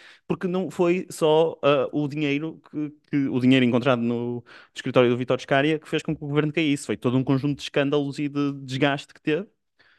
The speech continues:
Ah, que também foi, posso dizer, por exemplo, feito pela comunicação social, porque há estudos já que dizem que o número de comentadores de direita na televisão aumentaram significativamente.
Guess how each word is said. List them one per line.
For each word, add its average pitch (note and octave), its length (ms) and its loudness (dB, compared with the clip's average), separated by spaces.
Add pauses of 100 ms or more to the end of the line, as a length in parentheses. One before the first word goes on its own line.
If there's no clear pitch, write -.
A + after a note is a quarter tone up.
(280)
Ah, F3+ 80 4
que D#3+ 200 -16
também C3 240 2
foi, C3+ 180 4
posso C3+ 220 -2
dizer, C3+ 240 -2
por C3+ 100 -10
exemplo, C#3 400 -6
feito C#3 180 0
pela C#3 200 4
comunicação D3+ 360 0
social, D3+ 360 -2
porque - 260 -10
há A2+ 80 -2
estudos A#2 320 -4
já C3 180 4
que C3+ 120 -6
dizem C3 240 -2
que C3 80 -6
o C3 60 0
número C3 280 2
de - 60 -16
comentadores C3 360 0
de C3 40 -4
direita C3+ 240 0
na C3 120 2
televisão C3 340 0
aumentaram C3+ 360 -2
significativamente. A#2 800 -4